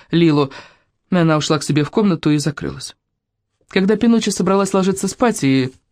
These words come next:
постучала к ней, Лила крикнула из-за двери: "Оставь меня в покое, у тебя есть своя комната".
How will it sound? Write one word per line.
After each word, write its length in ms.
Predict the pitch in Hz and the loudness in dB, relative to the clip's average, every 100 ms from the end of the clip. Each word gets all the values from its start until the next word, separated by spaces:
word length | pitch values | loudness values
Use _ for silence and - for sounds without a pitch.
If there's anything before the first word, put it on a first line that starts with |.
| _ | _
постучала 480 | 156 - - 240 170 | -6 -4 -2 0 0
к 80 | - | 2
ней, 240 | 139 135 - - - _ | 2 2 -4 -20 -20 _
Лила 260 | 196 196 185 | 0 2 2
крикнула 440 | 180 196 185 170 | 2 0 2 2
из-за 180 | 170 180 | 2 2
двери: 320 | 165 165 160 160 - _ _ _ _ - | 2 4 2 -2 -20 _ _ _ _ -4
"Оставь 340 | 202 294 269 | 0 2 4
меня 180 | 269 247 | 4 4
в 60 | |
покое, 360 | - - 226 170 | 0 0 2 4
у 40 | |
тебя 200 | 170 190 | 4 2
есть 160 | 233 233 | 2 2
своя 220 | 254 277 | 0 0
комната". 480 | - 170 151 147 | 2 2 0 -2